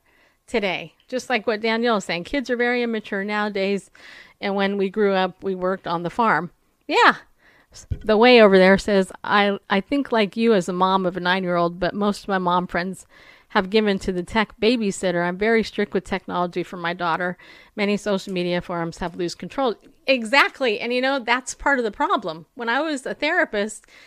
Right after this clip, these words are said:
in training at, in the, in, uh, California, in the graduate program I was in, one of the things, and this was in two thousand one, okay, so this was a long time ago. One of the things that I said then when I was in the program, even before I got licensed and stuff,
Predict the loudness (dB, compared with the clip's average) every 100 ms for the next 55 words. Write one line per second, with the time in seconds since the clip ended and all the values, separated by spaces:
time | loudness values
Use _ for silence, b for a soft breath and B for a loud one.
0 | B B -6 -4 -2 -2 0 -2 -4 -6
1 | -4 -4 -4 -8 -8 -8 -12 -10 -8 -6
2 | -6 -6 -4 -4 -4 -4 -4 -6 B B
3 | B B -6 -4 -2 0 0 0 -2 -4
4 | -6 -6 -6 -4 -6 -4 -4 -4 -6 -8
5 | -4 -4 -4 -4 -4 -4 -6 -8 -8 -8
6 | -6 -6 -6 -6 -8 -4 -4 -4 -6 -6
7 | -4 -6 -8 _ _ -6 -4 -4 -4 -4
8 | -4 -4 -4 -4 -4 -2 -4 -4 -6 B
9 | B B -4 0 2 0 -2 -2 -4 -2
10 | -2 -2 -4 -6 -4 -2 -2 -2 -2 -2
11 | -2 -2 -4 -2 -4 -4 -4 -4 -4 -4
12 | -4 -4 -6 -4 -2 -2 -4 -6 -6 -12
13 | -16 -14 -14 -8 -6 -6